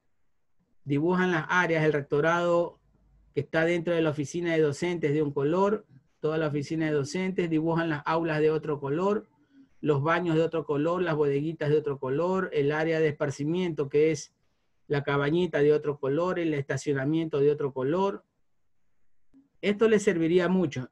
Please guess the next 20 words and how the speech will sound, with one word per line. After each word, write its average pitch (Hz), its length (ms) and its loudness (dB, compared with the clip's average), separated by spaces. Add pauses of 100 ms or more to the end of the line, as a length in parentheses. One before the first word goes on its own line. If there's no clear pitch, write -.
(140)
<clears throat> - 1500 0
para 151 220 0
tomarlo 170 440 0
como, 151 640 0
como 147 240 2
modelo. 139 440 2 (1400)
Pero 165 220 4
ojo 226 280 6
que 190 180 2
esto 214 180 4
es 214 80 4
solo 226 260 4
civil 196 500 -2 (720)
y 156 100 0
aquí 156 200 0
faltarían 196 540 2
las 175 120 0
instalaciones. 147 880 0 (2000)
Correcto. 156 460 2
Entonces, 180 420 0